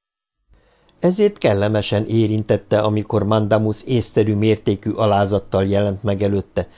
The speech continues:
és látszólag őszintén köszönte meg neki a második találkozás lehetőségét. Amadiro ezért úgy érezte, hogy viszonzásul neki is kegyet illik mutatnia iránta. „Doktor Mandamus,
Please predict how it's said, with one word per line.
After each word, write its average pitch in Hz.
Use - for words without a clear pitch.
és 208
látszólag 170
őszintén 104
köszönte 98
meg 98
neki 98
a 95
második 98
találkozás 95
lehetőségét. 80
Amadiro 135
ezért 147
úgy 107
érezte, 110
hogy 107
viszonzásul 131
neki 104
is 92
kegyet 98
illik 95
mutatnia 92
iránta. 85
„Doktor 202
Mandamus, 139